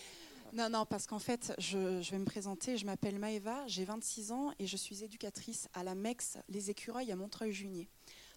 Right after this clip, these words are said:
Donc la mex, c'est la maison d'enfants à caractère social. C'est ce que vous appelez, euh, communément le foyer.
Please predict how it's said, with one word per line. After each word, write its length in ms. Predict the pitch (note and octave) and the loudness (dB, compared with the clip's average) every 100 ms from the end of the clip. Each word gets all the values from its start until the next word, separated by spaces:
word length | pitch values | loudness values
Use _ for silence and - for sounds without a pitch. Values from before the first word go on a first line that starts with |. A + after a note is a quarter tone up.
| - | -6
Donc 160 | F#3 | 0
la 140 | G#3+ G#3+ | 2 2
mex, 280 | A3+ C#4 - | 2 -2 -4
c'est 160 | G3 | -2
la 120 | F#3+ | -2
maison 260 | G3+ G#3 A#3 | -2 -2 0
d'enfants 300 | G#3+ G3+ A3+ | -2 -4 -6
à 80 | G3+ | -4
caractère 460 | F#3+ F3+ - F#3 | -6 -8 -8 -6
social. 500 | - - - A#3 C#4 C#4 - - - - | -4 -4 -2 0 -2 -4 -12 -14 -14 -6
C'est 160 | - | -2
ce 80 | A3 | 2
que 80 | A3 | 0
vous 160 | G3 | 2
appelez, 540 | F#3 - G#3+ A3+ A#3+ - | 0 -2 0 2 2 0
euh, 680 | F#3 F3 E3+ D#3+ D#3 D3 - - | 0 0 0 0 -2 -2 -6 -12
communément 560 | - E3+ D#3 D3 G3 A#3+ | -10 -8 -6 -2 0 2
le 140 | A3 | 2
foyer. 480 | - G#3 F3 D#3+ | 0 -2 0 -2